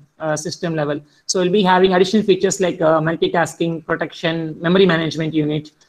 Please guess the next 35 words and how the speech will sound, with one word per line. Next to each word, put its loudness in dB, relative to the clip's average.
So -2
all 4
this 4
will 0
be 8
included 4
in 2
case -2
of -6
your -2
what, 0
uh, -4
protected -8
mode. -10
So -4
this 0
is, 2
uh, 0
uh, 2
first -4
processor 2
where 4
we 2
are, 2
uh, 0
what, -6
uh, -12
having -2
this, 0
uh, 0
option, -6
protected -2
mode -2
option. -8
Okay. -8